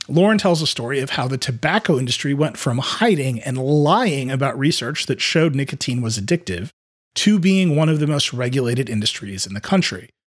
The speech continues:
and how that provided an opening for Juul to do things that tobacco companies could never get away with, like marketing to kids.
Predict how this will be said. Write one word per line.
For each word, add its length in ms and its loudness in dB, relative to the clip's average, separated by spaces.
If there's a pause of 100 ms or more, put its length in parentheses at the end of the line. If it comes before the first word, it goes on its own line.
(400)
and 100 2
how 160 2
that 260 2
provided 460 -4
an 100 -10
opening 300 -8
for 160 -8
Juul 560 0 (300)
to 120 2
do 280 2
things 340 -2
that 160 -8
tobacco 480 0
companies 500 -4
could 260 -4
never 340 -2
get 180 -6
away 220 2
with, 360 -12 (560)
like 400 -2 (360)
marketing 420 -4
to 140 -4
kids. 400 -2